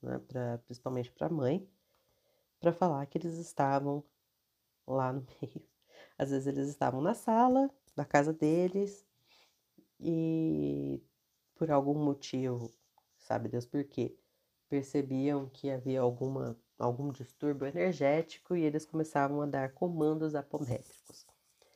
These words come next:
Qual que é o problema disso? Primeiro, pra você coordenar e dar pro-, comandos apométricos, você tem que ter mental pra isso. Não é só você simplesmente dizer as palavras, você tem que saber a cadência das palavras,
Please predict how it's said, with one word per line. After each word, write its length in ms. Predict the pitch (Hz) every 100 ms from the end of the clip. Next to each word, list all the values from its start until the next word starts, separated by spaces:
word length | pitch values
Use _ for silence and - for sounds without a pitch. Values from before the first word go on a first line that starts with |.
| _ _ _ _ _ -
Qual 120 | - 226
que 60 |
é 20 |
o 40 | 240
problema 320 | 226 185 147
disso? 240 | - -
Primeiro, 560 | - 185 190 202 160 135 _ _ _ -
pra 140 | 165
você 280 | 180 190 220
coordenar 520 | 214 196 175 151 127
e 40 | 123
dar 140 | 151
pro-, 200 | - - _
comandos 500 | - 147 156 196 139
apométricos, 640 | 120 113 127 131 - - -
você 120 | 165
tem 160 | 190
que 60 | 185
ter 100 | 202
mental 500 | 196 208 - 180 185
pra 180 | 180 117
isso. 380 | - - - - _ _ _ _ _ _ _ _ _ _ _ _
Não 260 | 170 185 190
é 140 | 202
só 420 | 226 - - 180 175
você 560 | 160 165 - - 156
simplesmente 1040 | 151 - 147 151 143 139 139 139 - 135 -
dizer 400 | 139 147 139 131
as 100 | 123
palavras, 600 | - 127 113 110 117 123
você 180 | - -
tem 220 | - 139
que 100 | 135
saber 500 | - - 139 131 117 - _ _ _ - - -
a 80 |
cadência 720 | 120 123 123 139 202 233 -
das 160 | 190 185
palavras, 920 | - 170 143 135 123 113 - 120 -